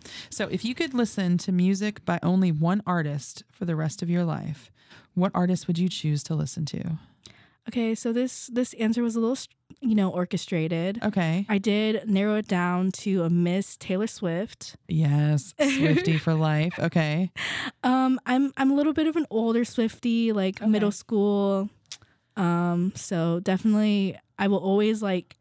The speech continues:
Speaker 2: I don't know, I don't wanna say love that, that era more, but that's, like, when I started getting to know her and
Speaker 1: Okay,
Speaker 2: so
Speaker 1: now which era was that you said?
Speaker 2: <clears throat> Uh, like, post Red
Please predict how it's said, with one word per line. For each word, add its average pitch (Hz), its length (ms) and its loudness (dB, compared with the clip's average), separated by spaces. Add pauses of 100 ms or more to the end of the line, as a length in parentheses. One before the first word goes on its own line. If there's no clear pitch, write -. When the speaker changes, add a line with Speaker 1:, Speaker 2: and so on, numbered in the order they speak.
(120)
Speaker 2:
I 285 40 -2
don't 311 100 2
know, 247 200 0
I 226 100 2
don't 262 100 2
wanna 240 120 0
say 190 140 -4
love 185 400 0
that, 220 260 -4 (240)
that 226 280 0
era 240 280 0
more, 240 340 2
but 226 120 -4
that's, 208 200 -2
like, 208 140 -4
when 196 100 0
I 175 40 0
started 170 320 -2
getting 165 220 -2
to 170 100 -10
know 156 200 0
her 170 260 -2
and 170 160 -4
Speaker 1:
Okay, - 140 -4
Speaker 2:
so 185 40 -4
Speaker 1:
now 160 120 2
which 165 180 -2
era 175 160 0
was 180 120 -2
that 180 140 0
you 190 80 0
said? 220 580 0
Speaker 2:
<clears throat> - 60 -20 (320)
Uh, 247 340 2
like, 226 340 -2
post - 420 0
Red 214 560 0